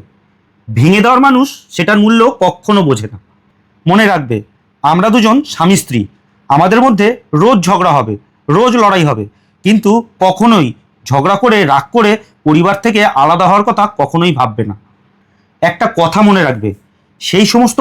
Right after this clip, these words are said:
পাতার কোনো মূল্য থাকে না, যেই সমস্ত পাতা গাছের থেকে আলাদা হয়ে মাটিতে পড়ে যায়। তুমি কি করছো, কেন করছো, এই সমস্ত প্রশ্ন করার মতন মানুষ যখন তোমার জীবনে আছে, তখন তুমি মনে করবে যে তুমি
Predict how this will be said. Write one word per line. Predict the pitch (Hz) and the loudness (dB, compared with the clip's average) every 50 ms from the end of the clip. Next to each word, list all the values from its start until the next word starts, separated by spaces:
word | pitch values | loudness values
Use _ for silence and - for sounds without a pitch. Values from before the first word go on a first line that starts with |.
| 226 - | -2 0
পাতার | - 165 - 220 196 147 113 - - _ | -2 -2 0 0 -2 -2 -4 -6 -8 _
কোনো | - 220 247 262 254 226 | 0 2 2 2 4 4
মূল্য | 226 226 220 214 190 160 | 4 4 2 2 2 0
থাকে | 170 147 156 135 | -2 -2 -2 -2
না, | 113 98 - _ _ _ _ _ _ _ - | -4 -4 -8 _ _ _ _ _ _ _ -6
যেই | 127 147 170 185 - | -2 0 0 2 2
সমস্ত | 214 220 226 220 - 254 - | 2 0 0 0 0 0 0
পাতা | 254 - - 208 226 - - _ _ _ 127 117 | 0 0 0 0 -2 -2 -6 _ _ _ -8 -6
গাছের | 147 151 147 - - - - | -4 -4 -2 -4 -4 -4 -2
থেকে | 226 214 247 202 - 151 | -2 0 0 0 2 2
আলাদা | 165 196 214 262 233 | 2 2 2 0 0
হয়ে | 220 220 269 254 160 | 0 0 0 0 0
মাটিতে | 147 147 143 - 160 185 156 147 | -2 -2 -2 -2 -2 -2 -2 -2
পড়ে | 139 123 120 104 | 0 -2 -2 -2
যায়। | 101 98 104 - _ _ _ _ _ _ _ _ _ _ _ _ _ _ _ _ - | -4 -6 -8 -12 _ _ _ _ _ _ _ _ _ _ _ _ _ _ _ _ 2
তুমি | 202 202 220 - - | 2 4 2 2 0
কি | - 202 202 202 - | 0 0 0 2 2
করছো, | 208 196 202 202 - 196 185 190 185 - _ _ _ | 0 0 0 -2 -2 0 0 0 -2 -6 _ _ _
কেন | 196 196 214 254 247 208 | -2 0 0 2 2 0
করছো, | 214 185 - - - 123 107 - _ _ _ _ _ _ 165 196 | 0 -2 -2 -4 -6 -8 -8 -8 _ _ _ _ _ _ 0 0
এই | 226 - - | 2 2 2
সমস্ত | 220 233 233 - - 262 - - | 0 0 0 0 0 -2 -2 -2
প্রশ্ন | 196 180 - 214 226 220 220 | -2 -2 0 0 0 0 0
করার | 226 240 240 233 233 | 0 0 2 2 0
মতন | 233 214 254 254 247 220 185 | 0 0 0 2 2 2 2
মানুষ | 185 233 233 180 127 - - _ _ - | 2 2 2 0 0 -4 -8 _ _ -4
যখন | 185 - 214 220 - 185 | -2 0 0 0 0 0
তোমার | 180 202 208 180 | 0 2 2 2
জীবনে | 196 202 220 226 214 190 170 | 2 2 2 2 2 2 0
আছে, | - - 208 160 110 - - _ _ _ _ _ _ _ - | 0 0 -2 -2 -2 -4 -8 _ _ _ _ _ _ _ -4
তখন | 165 151 - 196 190 - | -2 0 0 0 2 2
তুমি | 202 214 190 165 | 4 4 4 4
মনে | 175 196 214 240 | 4 2 2 2
করবে | 233 220 185 185 196 208 165 | 2 2 2 2 0 0 0
যে | 165 170 - | -2 -4 -2
তুমি | 165 165 | 0 0